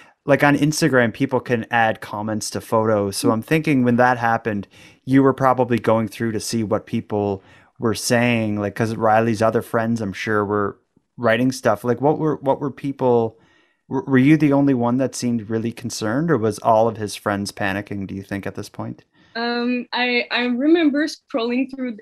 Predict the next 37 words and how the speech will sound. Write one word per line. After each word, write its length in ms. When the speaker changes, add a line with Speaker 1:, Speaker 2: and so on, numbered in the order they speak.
Speaker 2:
uh, 280
this 180
pi-, 320
the 220
picture 400
that 260
he, 600
he 320
posted, 460
and 360
really, 500
like, 320
nothing 600
was 180
really 320
happening. 520
Um, 500
Speaker 1:
Hmm. 120
Speaker 2:
but, 380
um, 520
I 120
kept 220
scrolling 400
on 160
Facebook, 600
uh, 240
all 160
the 160
ar-, 300
articles 680
and 140
stuff 280
like 180
that, 240
Speaker 1:
Hmm. 180
Speaker 2:
and, 360
um, 640